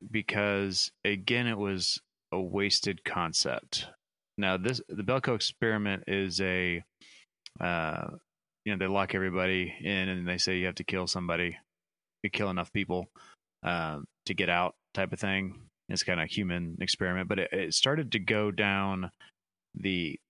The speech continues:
the, I don't know what genre I should be where it gets kinda slapsticky. It's definitely far more violent. Well, Happy Death Day, you'd think, would be a more violent movie. Belko's a hard R, I think,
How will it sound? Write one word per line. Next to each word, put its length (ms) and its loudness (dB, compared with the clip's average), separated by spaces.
the, 200 -2
I 40 2
don't 200 0
know 460 0
what 260 0
genre 440 2
I 80 2
should 240 0
be 240 0
where 140 -2
it 80 -8
gets 260 0
kinda 500 -2
slapsticky. 1000 0
It's 100 2
definitely 340 2
far 200 2
more 180 2
violent. 520 0
Well, 200 -4
Happy 240 2
Death 260 2
Day, 180 2
you'd 220 0
think, 220 -4
would 140 0
be 320 0
a 320 0
more 240 0
violent 380 2
movie. 460 0
Belko's 440 -2
a 40 -2
hard 260 0
R, 440 0
I 60 -6
think, 320 -4